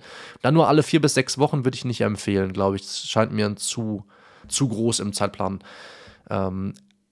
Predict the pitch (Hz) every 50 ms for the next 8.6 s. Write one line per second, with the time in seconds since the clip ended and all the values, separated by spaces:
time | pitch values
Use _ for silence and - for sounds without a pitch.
0 | _ _ _ _ _ _ _ - 113 - - - - 104 - - - 98 - -
1 | 90 - - 90 - 92 - - - 95 92 90 90 92 - - - 90 95 -
2 | - - - - 107 - _ _ _ _ - 113 135 160 196 208 202 - 180 185
3 | 160 143 143 170 160 175 151 - - 135 110 - 110 95 92 98 98 98 101 113
4 | 135 143 123 120 - - - - 101 - 123 143 170 170 - 165 156 - - -
5 | - 117 113 117 110 107 107 110 123 143 - - 143 139 - - - 117 95 -
6 | 117 120 131 - - 110 98 - 98 98 117 143 156 160 143 143 117 - 107 -
7 | - - 110 117 - 127 120 110 - 107 107 104 - 104 92 - - 104 104 101
8 | 98 98 - 113 110 110 107 - 107 104 98